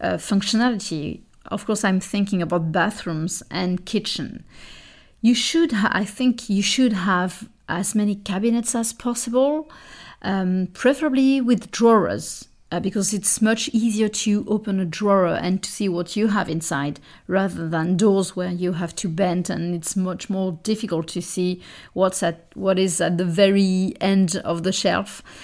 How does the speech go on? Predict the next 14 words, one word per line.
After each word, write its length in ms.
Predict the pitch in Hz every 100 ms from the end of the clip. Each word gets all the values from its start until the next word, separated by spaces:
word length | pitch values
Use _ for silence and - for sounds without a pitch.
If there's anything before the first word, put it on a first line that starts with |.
| - -
So 440 | - 214 208 202 -
I 60 | 190
would 180 | 226 262
advise, 540 | 240 254 247 - - -
um, 400 | 185 180 180 180 -
as 200 | 208 202
many 200 | 226 226
cabinets 500 | 226 220 208 196 196
as 140 | 196
possible 680 | - 190 - 170 170 175 - -
with 380 | - 214 240 202
drawers. 680 | 160 196 160 120 120 - - _ _ _ _ _ _ _ _ _ _ - - - -
But 240 | 208 208
also 400 | 233 220 - 233